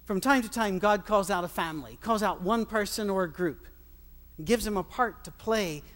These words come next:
to prepare the world for the coming of Jesus.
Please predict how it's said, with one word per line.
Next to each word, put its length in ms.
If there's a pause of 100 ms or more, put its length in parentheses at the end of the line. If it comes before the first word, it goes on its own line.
(160)
to 120
prepare 480
the 100
world 420
for 100
the 80
coming 380
of 100
Jesus. 680